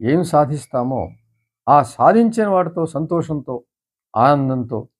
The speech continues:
సంతృప్తితో ఉండడంతో పాటు సాధించాల్సినవి ఏమైనా ఉన్నట్లయితే వాటికి సంబంధించిన సామర్థ్యాలను పెంచుకుని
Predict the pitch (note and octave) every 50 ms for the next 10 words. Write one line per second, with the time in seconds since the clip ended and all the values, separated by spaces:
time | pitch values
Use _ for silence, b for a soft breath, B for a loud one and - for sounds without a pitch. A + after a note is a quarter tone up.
0 | _ _ _ _ _ - - C#3 D3+ D3 - D3 B2+ - C#3 A#2+ A2+ A#2+ A2+ A2
1 | G#2+ G#2 G#2 G#2 G2+ F2+ G#2 G2+ - - B2+ D#3+ E3 E3+ C3+ - _ _ _ _
2 | _ _ _ _ _ _ _ _ _ _ _ - C3+ E3 F#3+ G#3 G#3 G#3 E3 -
3 | F#3+ F3+ F3+ E3+ E3+ F#3 E3 D#3 D3 C#3+ C#3 C#3 C3+ C3 B2+ A#2+ A#2 A2+ A#2 A2
4 | A#2 A2+ G2+ G#2+ A2 - A3 A3+ - _ _ _ _ _ _ _ _ _ _ _
5 | F#2 G2+ B2+ F3+ G3 A3+ G3+ G3 D#3+ F#3+ E3+ E3+ E3 E3 D#3 D#3 - - C3 A#2+
6 | A2 - - - C3+ E3+ G#3 A3+ G3+ E3 - - F#3 F3 E3 D3+ - - B2 B2
7 | A#2 - - C3+ A#2+ G#2